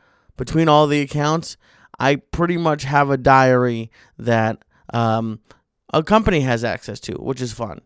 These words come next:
But that's not what the point of this podcast is, is it? No, it's about weight loss.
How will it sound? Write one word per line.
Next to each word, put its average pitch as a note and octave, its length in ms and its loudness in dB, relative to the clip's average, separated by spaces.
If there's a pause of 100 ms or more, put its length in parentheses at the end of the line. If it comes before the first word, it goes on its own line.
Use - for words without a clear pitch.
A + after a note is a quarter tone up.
(420)
But D#3 300 4
that's C3+ 220 -2
not C3 300 -2
what B2 280 -2
the B2+ 80 -6
point A#2+ 220 -2
of A#2+ 60 -4
this A#2+ 120 -8
podcast C3 520 -6
is, G#2 180 -10
is E3 200 0
it? - 140 -2
No, E3+ 260 2
it's B2+ 120 -10
about C#3 200 -2
weight D#3+ 180 2
loss. A2+ 320 -4